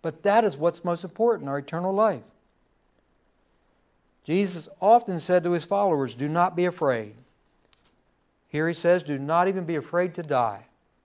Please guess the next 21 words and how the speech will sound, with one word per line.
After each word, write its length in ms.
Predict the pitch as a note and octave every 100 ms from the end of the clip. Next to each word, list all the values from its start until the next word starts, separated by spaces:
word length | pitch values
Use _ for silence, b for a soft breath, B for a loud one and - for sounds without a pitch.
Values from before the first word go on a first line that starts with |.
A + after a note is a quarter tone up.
| _ _ _ _ _ -
Don't 440 | F#3 A3+ A3+ -
be 100 | F3+
afraid 380 | D#3+ D#3+ G3+ A3
of 80 | F3
those 240 | F#3 G#3
who 80 | E3
will 40 | -
put 220 | G3 F#3+
that 200 | F#3 D3+
body 260 | E3 F3
to 120 | F3 E3+
death. 420 | C3+ A#2+ C3 _ _ _ _ _
This 180 | G3 F#3+
is 60 | E3+
just 220 | A3 F3+
a 100 | D#3+
very, 440 | C#3 G#3 A3+ A3
very 580 | E3+ C3+ F3+ C4 A#3 F#3
temporary 920 | F3+ A3 B3 A#3+ E3+ E3+ F3 F#3 F#3 _ _ _ _ _ _ -
dwelling 420 | D#3+ G3+ G#3+ F#3+
place. 640 | F3 D3+ G#2+ - - -